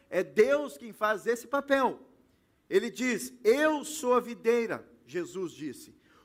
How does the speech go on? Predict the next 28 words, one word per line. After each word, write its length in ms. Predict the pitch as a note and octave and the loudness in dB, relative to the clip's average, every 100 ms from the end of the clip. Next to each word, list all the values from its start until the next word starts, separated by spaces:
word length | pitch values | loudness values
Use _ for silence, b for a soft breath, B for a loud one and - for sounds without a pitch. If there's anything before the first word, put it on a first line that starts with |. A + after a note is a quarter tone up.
| - | -12
"O 100 | A3 | 0
meu 220 | A#3+ G#3+ | 4 2
pai 420 | - A3+ B3+ A#3+ | 4 6 6 4
é 280 | G#3 A#3 A#3 G#3+ | 0 0 0 0
o 140 | A3 | 4
agricultor." 960 | A#3+ B3+ C4 C4+ B3+ B3+ C4+ G#3 - - _ _ _ _ | 4 4 -2 -6 -8 0 2 2 0 -20 _ _ _ _
Olha 220 | D#3+ A3 | 0 2
o 20 | |
que, 80 | A3 | 0
que 80 | A#3 | -12
ele 100 | B3 | -14
diz 280 | F3 C#4 D4 | -8 -8 -4
sobre 220 | B3 A3 | -4 -2
o 40 | |
agricultor. 680 | G3+ G3 G#3 F#3+ F#3 D3+ - B B B B _ - | -4 -6 -12 -4 0 0 -4 B B B B _ 2
Todo 520 | C4 D4+ D#4+ D#4 C4 | 4 6 4 0 -8
ramo 420 | G#3 C4 B3+ G#3 | -2 0 0 -2
que 140 | - | -8
estando 540 | G#3+ - - B3+ C#4+ C#4 | -10 -8 -2 0 0 -4
em 120 | C#4+ | -8
mim 480 | C4 A#3 G#3+ G3+ - _ b b b | -6 -6 -6 -8 -14 _ b b b
não 460 | F3 G#3 C4+ D4+ D4 | -12 2 4 4 2
der 220 | A#3+ A3 | 0 -2
fruto, 720 | - - A3 B3+ C4 D4 C#4+ - _ b b - | -4 -8 -2 -2 -2 -8 -8 -14 _ b b -4
o 160 | F3 | 2
agricultor, 960 | G#3 G3+ B3 B3 A3 - C#4+ B3+ E3+ - _ - | 4 4 -2 -6 -12 -6 0 0 -2 -10 _ 2
ele 300 | G3 C4+ C#4+ | 4 4 0
corta. 680 | - C4+ C#4 A#3+ - C#3+ | 0 4 4 2 -2 -2